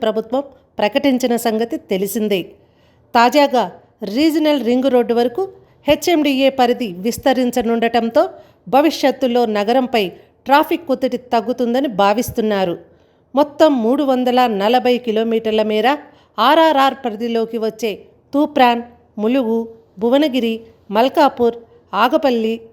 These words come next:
కొత్తూరు, షాద్నగర్, చేవెళ్ల, కౌలంపేట్,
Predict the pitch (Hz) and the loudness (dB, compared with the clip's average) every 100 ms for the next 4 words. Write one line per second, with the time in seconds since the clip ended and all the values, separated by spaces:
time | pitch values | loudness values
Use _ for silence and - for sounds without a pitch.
0 | _ - 233 233 285 233 233 226 - - | _ -2 -2 0 0 0 -2 -6 -20 -6
1 | 302 277 240 262 226 226 226 - _ - | 2 2 2 0 0 -2 -4 -14 _ -2
2 | 240 269 277 233 220 - _ _ - 269 | 2 4 2 2 -2 -6 _ _ 2 2
3 | 294 262 240 233 | 2 0 -2 -2